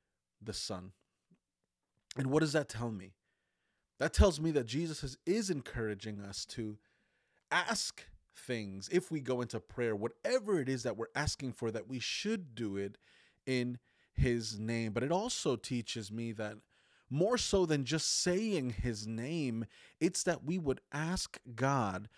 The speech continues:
for whatever we're asking for or whatever we're communicating to him or with him for, that we do so in the authority of Jesus.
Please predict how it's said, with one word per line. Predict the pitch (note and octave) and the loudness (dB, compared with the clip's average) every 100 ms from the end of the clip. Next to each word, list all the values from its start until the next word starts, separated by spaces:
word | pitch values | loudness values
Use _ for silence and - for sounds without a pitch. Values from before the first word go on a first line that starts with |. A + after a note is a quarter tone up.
| - - | -20 0
for | C3+ | 2
whatever | A#2 B2+ - E3+ F#3 G#3 | 4 2 2 2 6 6
we're | F#3 - | 6 4
asking | C3+ C3 - - A2+ | 0 0 -2 -2 -4
for | - A#2 A2 | 0 2 4
or | G#2+ | 2
whatever | A2 D3 F3+ A3 | 2 2 6 6
we're | F#3 F3+ F3+ - - | 6 4 4 -2 -2
communicating | D#3 C#3 D3+ G3 F3+ - C3 A#2+ A2+ A2+ A#2 - - | 0 2 2 4 2 2 2 2 -2 -6 -8 -14 -4
to | - B2+ | 0 0
him | A2 G#2+ G#2 - - | 0 -2 -4 -10 -4
or | A2+ | 0
with | A2+ C3 C3 | 2 2 0
him | B2 A#2 | 0 0
for, | A2 - E3+ E3+ F3+ F#3+ _ _ _ _ _ _ _ _ _ _ - | -2 -2 0 4 4 0 _ _ _ _ _ _ _ _ _ _ 2
that | C#3+ | 4
we | E3+ | 4
do | C3+ D#3+ F3+ | 4 4 4
so | - B2+ A#2 | 4 4 4
in | A#2 | 2
the | A2 | 0
authority | - - B2 A2+ G#2+ | 0 2 4 4 2
of | G2 | -4
Jesus. | - F#2+ F2+ - - - | -8 -10 -10 -12 -16 -18